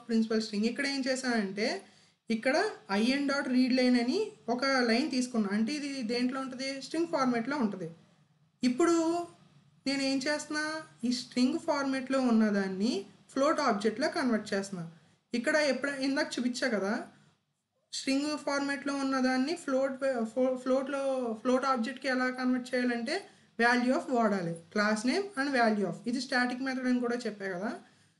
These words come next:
So, converting string object to number object. ఇక్కడ ఏం చేస్తున్నానంటే మామూలుగా ప్రింట్ చేస్తున్నా. Int,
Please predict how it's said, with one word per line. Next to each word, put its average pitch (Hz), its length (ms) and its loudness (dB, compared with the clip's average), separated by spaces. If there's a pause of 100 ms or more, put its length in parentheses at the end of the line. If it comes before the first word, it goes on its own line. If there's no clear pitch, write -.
(100)
So, 262 140 0 (300)
converting 254 500 2
string 269 220 -2 (100)
object 240 340 0
to 339 80 2 (1040)
number 262 360 4
object. 170 340 -6 (320)
ఇక్కడ 302 180 0
ఏం 285 200 0
చేస్తున్నానంటే 233 580 2 (160)
మామూలుగా 262 380 -2
ప్రింట్ 233 220 2
చేస్తున్నా. 202 320 -6 (120)
Int, 247 220 2